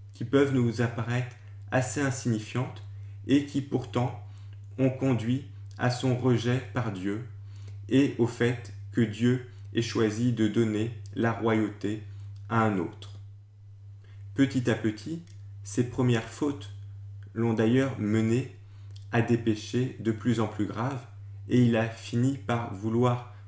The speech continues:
tuer celui que Dieu avait choisi comme roi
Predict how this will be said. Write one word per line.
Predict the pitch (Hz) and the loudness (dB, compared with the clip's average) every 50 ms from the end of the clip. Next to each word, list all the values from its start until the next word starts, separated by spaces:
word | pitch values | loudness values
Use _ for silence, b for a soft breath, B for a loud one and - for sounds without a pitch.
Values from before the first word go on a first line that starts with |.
| B B - | B B -12
tuer | - - - 113 113 117 127 131 - - B B B B B | -10 -4 0 2 4 4 4 2 0 -6 B B B B B
celui | - - - 120 113 110 117 131 131 123 | -12 -6 -2 0 0 2 2 2 2 2
que | - 113 | 0 -2
Dieu | 104 95 98 107 117 120 127 - B B B B B B | -2 0 0 0 2 2 0 -2 B B B B B B
avait | - 104 107 107 117 117 113 117 - | -2 0 2 4 4 2 2 0 -6
choisi | - - - - 113 107 104 104 113 123 127 - - - | -10 -6 -2 0 2 2 0 0 -4 -4 -6 -6 -10 -8
comme | - - 107 104 101 | -2 -2 0 0 0
roi | 95 95 95 98 101 - - - | -2 -4 -4 -4 -4 -4 -6 -10